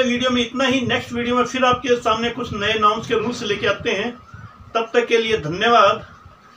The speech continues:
और किसी भी प्रकार की प्रॉब्लम हो या कोई भी समस्या हो तो कमेंट करना न भूलें। आपके कमेंट को ध्यान से पढ़ेंगे और जवाब भी दिए जाएंगे। और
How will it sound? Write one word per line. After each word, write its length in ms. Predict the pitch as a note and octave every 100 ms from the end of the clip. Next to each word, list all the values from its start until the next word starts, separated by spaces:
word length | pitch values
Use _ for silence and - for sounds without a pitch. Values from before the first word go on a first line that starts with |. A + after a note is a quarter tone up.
| - -
और 540 | G3 G3+ G3+ G3+ G3 - - - -
किसी 260 | A#3+ A3+ C#4+
भी 100 | C#4+
प्रकार 320 | C#4 B3 B3
की 80 | B3
प्रॉब्लम 420 | B3+ A#3+ A#3 B3
हो 260 | A#3+ A#3 A#3
या 120 | A#3
कोई 300 | A3+ A3 A3+
भी 80 | A#3
समस्या 520 | A3+ G3+ - C#4+ A3+
हो 140 | A3 A3+
तो 100 | A3+
कमेंट 440 | G3+ G#3 A#3 A3
करना 360 | A3+ G3+ G#3 G#3
न 240 | F#3 G#3
भूलें। 320 | F3+ D3+ C#3 B2 - - - - - -
आपके 280 | F3+ - B3
कमेंट 420 | G#3 G#3 A#3 A3+
को 400 | A#3 A3+ A#3 - - - - -
ध्यान 200 | C#3+ F3
से 100 | A#3
पढ़ेंगे 360 | - G3 G3+ A3+
और 160 | G#3+
जवाब 280 | E3+ F3+ G#3
भी 100 | A#3+
दिए 180 | G3+ G3+
जाएंगे। 380 | F#3+ F#3+ F#3+ B3 - - - - _ - - - - - - - - - -
और 460 | F#3 G#3+ A3+ A3+ -